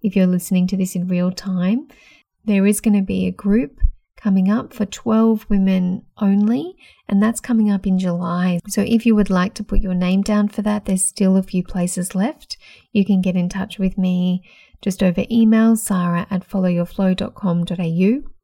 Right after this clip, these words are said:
And that's a, a group program where we're gonna go through the fertility awareness method and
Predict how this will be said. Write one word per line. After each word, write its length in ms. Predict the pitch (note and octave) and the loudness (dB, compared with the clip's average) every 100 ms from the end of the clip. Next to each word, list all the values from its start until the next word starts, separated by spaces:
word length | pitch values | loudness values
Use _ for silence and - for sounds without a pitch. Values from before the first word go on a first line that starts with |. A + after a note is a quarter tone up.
| _ | _
And 160 | A3 G3+ | 2 4
that's 180 | G3+ G#3+ | 4 4
a, 280 | G3 F#3+ - | 2 2 -2
a 40 | G#3+ | -8
group 440 | G3 G#3 G#3 A#3 | -2 2 2 2
program 760 | - - F#3 F#3 F#3+ F#3 F3 F3+ | 4 4 4 4 2 2 2 2
where 180 | F3+ | 2
we're 180 | F3+ F#3+ | 2 0
gonna 180 | G#3+ A3+ | 2 0
go 240 | G#3+ F3+ | 2 0
through 600 | F#3 - - F#3 F#3 F#3+ | -2 -8 -4 0 2 2
the 100 | F#3+ | 0
fertility 500 | F#3+ F#3+ - F#3+ F3+ | -4 -6 -2 0 0
awareness 540 | F3+ F3+ F3+ F3 F3 - | 0 -2 -2 -2 -4 -4
method 720 | F3 F3 F3+ G3 C4 E4+ - - _ _ _ _ - | -2 -2 -4 -4 -4 -4 -12 -20 _ _ _ _ -4
and 640 | G#3 G3 F#3+ F#3 F#3 | 0 2 2 2 2